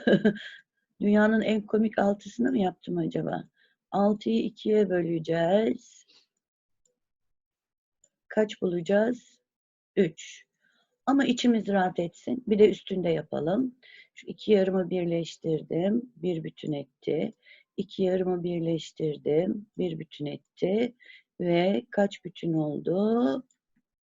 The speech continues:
Üç bütün oldu. Hepsini sil dedik ve aşağı indik.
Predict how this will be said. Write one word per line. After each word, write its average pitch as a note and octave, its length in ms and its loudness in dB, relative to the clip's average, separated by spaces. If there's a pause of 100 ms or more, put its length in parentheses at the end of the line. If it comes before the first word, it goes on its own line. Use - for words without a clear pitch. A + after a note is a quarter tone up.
(360)
Üç - 260 -6
bütün - 280 -8
oldu. A1 420 -10 (3750)
Hepsini D#3+ 500 -6 (120)
sil F#3+ 200 -2 (120)
dedik G#3 680 -2
ve G#3 300 0
aşağı - 580 -4
indik. - 560 -14